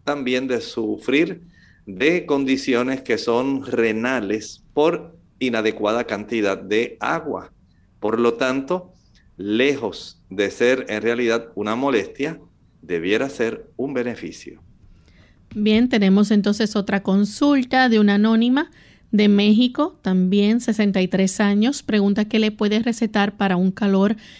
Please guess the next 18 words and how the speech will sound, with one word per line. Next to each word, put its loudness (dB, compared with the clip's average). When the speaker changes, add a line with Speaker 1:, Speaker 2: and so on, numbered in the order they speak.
Speaker 2:
y 4
ardor 4
fuerte 0
que 0
le 2
agarra 0
en 2
la 2
nuca 2
y 4
en 2
toda 2
la 2
espalda 0
y 2
enfrente -2
del 0
cuerpo. 0